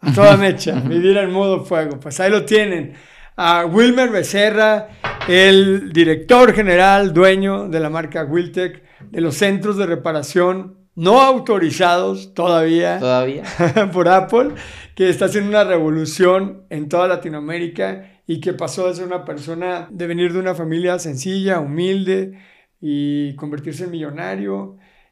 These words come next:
Speaker 1: y ser una figura pública que se está agarrando a golpes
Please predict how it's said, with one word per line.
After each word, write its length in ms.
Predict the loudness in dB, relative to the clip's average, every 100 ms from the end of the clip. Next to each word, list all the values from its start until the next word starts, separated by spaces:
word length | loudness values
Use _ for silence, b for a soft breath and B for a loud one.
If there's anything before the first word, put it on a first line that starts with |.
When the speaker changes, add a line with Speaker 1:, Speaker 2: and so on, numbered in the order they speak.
| -20
Speaker 1:
y 120 | -18 -14
ser 180 | -10 -8
una 180 | -8
figura 500 | -10 -12 -6 -4 -4
pública 560 | -4 -4 -4 -6 -4 -4
que 120 | -4
se 80 | -10
está 380 | -6 -2 0 0
agarrando 880 | -2 -8 -6 -6 -6 -4 -2 -2 0
a 140 | -2
golpes 800 | -2 0 -2 -2 0 0 -2 -6